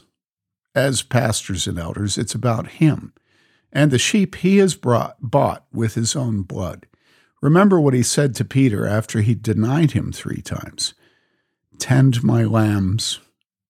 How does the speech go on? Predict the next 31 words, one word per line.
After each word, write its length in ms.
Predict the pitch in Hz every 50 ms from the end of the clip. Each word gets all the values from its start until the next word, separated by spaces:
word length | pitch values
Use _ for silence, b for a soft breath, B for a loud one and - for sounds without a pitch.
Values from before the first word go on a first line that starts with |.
| _ _
shepherd 640 | - - - - 151 139 - - 104 92 92 80 - - - -
my 340 | - - 110 110 110 113 113
sheep, 500 | 107 - - - 85 73 - - - - - _ _ _ _ _ _ _ _ _ _ _ -
tend 500 | - 151 151 135 101 82 78 87 92 98
my 280 | 101 107 95 90 90
sheep." 520 | 85 - - - 110 95 - - - _ _ _ _ _ _ _ _ _ _ _ _ _ _ _ _ _ _ _ _ _ _ _ _ _ _ _ _ _ _ _ _ _ _ _ _ _ _ _ _ _ _ _ _ _ _
What 280 | - 185 208 220 - -
the 80 | 214
sheep 400 | - - - 196 185 170 - -
and 140 | 147 127 131
lambs 440 | 123 131 139 143 143 143 123 - -
of 160 | 117 107 -
God 400 | - 131 123 117 107 98 101 101
need 260 | 107 123 127 123 110
today 480 | - - 98 98 95 87 85 92 95 - _ _ _ _ _ _ _ _ -
is 140 | - 139
shepherds 520 | - - - 190 180 - - 131 117 - -
who 100 | - 127
will 160 | 120 120 120
protect 560 | - - 135 120 - - 185 175 - - -
them 240 | - 82 - - - _ _ _ _ _ _ _ _ _ _
from 280 | _ - 143 139 135 131
those 400 | 131 147 165 175 170 151 - -
who 180 | - 135 131
have 140 | 120 101 107
arisen 500 | 110 98 98 113 135 165 165 147 175 175
among 340 | 165 151 143 135 120 107 104
us 200 | 107 - - -
and 100 | 110 107
are 80 | 104
devouring 800 | 101 95 - 113 95 104 120 127 117 104 95 78 76 71 73 -